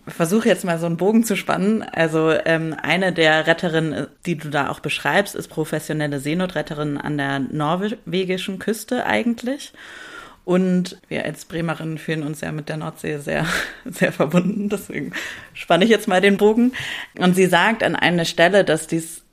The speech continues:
dass das alles ohne Zweifel Seenotfälle sind. Und sagt, ich zitiere mal, "Wären wir auf der Nordsee, hätten wir schon längst unsere Boote losgeschickt." Und das ist so ein Doppelstandard, der mir so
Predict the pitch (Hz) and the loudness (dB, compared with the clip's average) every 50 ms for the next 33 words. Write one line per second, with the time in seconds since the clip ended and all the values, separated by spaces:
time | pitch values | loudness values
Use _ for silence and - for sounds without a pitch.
0 | _ - - 165 165 160 165 170 165 165 - - 143 185 208 208 208 - - - | _ -10 -4 -2 -2 -2 0 -2 -4 -4 -2 -2 0 2 2 0 0 -2 -8 -10
1 | - - 175 185 196 175 - - - 147 156 160 - 147 139 143 147 147 147 131 | -6 -2 -2 0 -2 -2 -2 0 0 0 0 0 -2 -2 -2 -2 -2 -2 -2 -4
2 | - - - 117 110 110 123 - - 110 127 147 175 - - - _ - 143 151 | -4 -4 -6 -6 -4 -4 -4 -4 -4 -4 -4 -4 -4 -6 -10 -16 _ -4 -2 0
3 | 147 147 147 147 - - - 143 143 143 147 156 170 170 175 - - - - - | 0 -2 -2 -4 -8 -10 -6 -2 0 2 2 2 0 -2 -4 -8 -12 -12 -12 -14
4 | - 147 - - - 170 170 175 170 165 165 165 165 175 175 - - - - - | -16 -16 -14 -8 -8 -4 -2 0 2 4 4 2 2 -2 -6 -14 -16 -16 -16 -18
5 | - - - - - - _ _ - - 147 160 165 175 202 196 185 170 - - | -18 -18 -18 -20 -20 -20 _ _ -8 0 4 6 6 6 6 4 4 4 4 2
6 | - - 147 151 147 143 160 180 180 - 160 160 151 143 143 160 - - 165 147 | 2 0 2 2 4 4 2 2 0 0 0 0 0 0 0 -2 -2 -2 -2 -2
7 | 147 147 - - 143 135 135 139 151 165 156 - - - 151 139 139 139 135 143 | -2 -4 -4 -4 -2 0 0 2 0 0 -4 -6 -6 -4 -4 -4 -4 -8 -6 -6
8 | 143 139 - - 135 139 135 139 147 - - 127 - - - 107 135 _ - - | -8 -6 -6 -6 -4 -4 -4 -4 -4 -6 -8 -8 -6 -6 -6 -8 -8 _ -16 -18
9 | - - - _ _ _ - 151 156 147 151 147 - 170 165 - - - - - | -18 -18 -20 _ _ _ -6 -4 -4 -2 -4 -2 -2 -4 -4 -4 -10 -14 -10 -4
10 | 156 156 151 151 147 147 135 131 151 151 156 - 208 190 180 - 147 147 151 143 | -2 0 2 4 4 2 2 4 2 2 4 4 2 2 2 0 0 0 2 2
11 | 139 131 139 139 139 135 139 139 135 135 131 143 135 131 131 127 | 0 0 0 0 0 2 0 0 0 -2 -2 -4 -4 -4 -4 -6